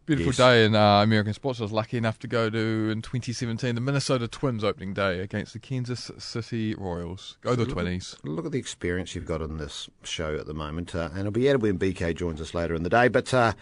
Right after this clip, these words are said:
Speaker 2: yep, he realised that he wasn't gonna make it in baseball. Um, in two thousand and one, and we're gonna stick with the motorsport theme because it's a big weekend, and, uh, the Brazilian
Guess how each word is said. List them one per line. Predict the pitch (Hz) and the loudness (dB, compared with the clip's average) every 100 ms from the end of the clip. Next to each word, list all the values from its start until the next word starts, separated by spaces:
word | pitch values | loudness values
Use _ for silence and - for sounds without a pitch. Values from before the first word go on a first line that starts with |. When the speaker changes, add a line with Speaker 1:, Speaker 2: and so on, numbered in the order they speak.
| - - - - - - | -18 -20 -20 -20 -20 2
Speaker 2:
yep, | 117 143 - | 8 8 8
he | 123 | 4
realised | 120 123 113 98 | 6 6 6 4
that | 95 | 2
he | 87 | 0
wasn't | 85 76 | 0 -2
gonna | 76 | -4
make | 73 76 | -6 -6
it | - | -6
in | 80 | -6
baseball. | 78 80 - 92 92 - | -4 -6 -2 0 0 -2
Um, | 87 87 85 | -2 -2 -2
in | 107 92 | -4 -4
two | - 165 | 4 4
thousand | 165 175 139 139 | 6 6 8 6
and | 107 | 4
one, | 117 165 | 4 4
and | 175 | 2
we're | 127 | 2
gonna | 113 | 0
stick | 98 135 - | -2 -4 -6
with | - | -6
the | |
motorsport | 90 98 95 - 92 82 | 0 2 0 -2 -2 -2
theme | - 117 139 | 0 0 0
because | 107 87 | -2 -4
it's | 82 | -4
a | 85 | -4
big | 80 101 | -4 -2
weekend, | 87 90 - 135 156 | -2 -2 0 0 0
and, | 117 90 | 0 0
uh, | 90 90 85 | 2 2 0
the | - | -2
Brazilian | 90 98 87 123 170 101 82 | -2 -2 0 2 4 4 2